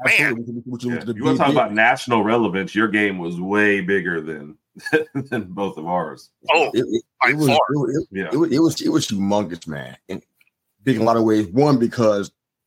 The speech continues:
Speaker 2: Michigan was going to, uh, have three straight against Ohio State, which is a, don't sound like a lot to some people, but it's a big, it's big to us because we had several years where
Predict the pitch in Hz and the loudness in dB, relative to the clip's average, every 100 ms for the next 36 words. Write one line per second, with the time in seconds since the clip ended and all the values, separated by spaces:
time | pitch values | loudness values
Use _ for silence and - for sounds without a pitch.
0 | _ 110 113 113 101 113 113 - 104 98 | _ -8 -2 0 0 2 2 2 2 2
1 | 92 87 - _ _ _ _ _ _ _ | 2 -2 -6 _ _ _ _ _ _ _
2 | 120 110 - 123 117 123 107 104 101 104 | 0 0 2 0 2 2 2 0 0 2
3 | 104 92 110 101 104 156 113 - - _ | 2 0 -2 -6 -4 -4 -2 -4 -8 _
4 | - - _ _ _ _ - 131 151 113 | -20 -20 _ _ _ _ -4 -2 0 2
5 | 110 110 98 - 127 135 127 104 101 _ | 2 2 -2 -4 -2 0 -2 -4 -6 _
6 | - 98 95 113 98 123 120 - 123 135 | -8 -4 0 0 0 0 0 2 2 2
7 | - 101 - 104 95 92 104 - 98 95 | 0 -4 2 0 0 -2 -6 -4 -4 -4
8 | - _ _ - - 135 120 113 117 117 | -10 _ _ -6 0 2 2 4 4 4
9 | 110 92 104 95 | 2 0 0 0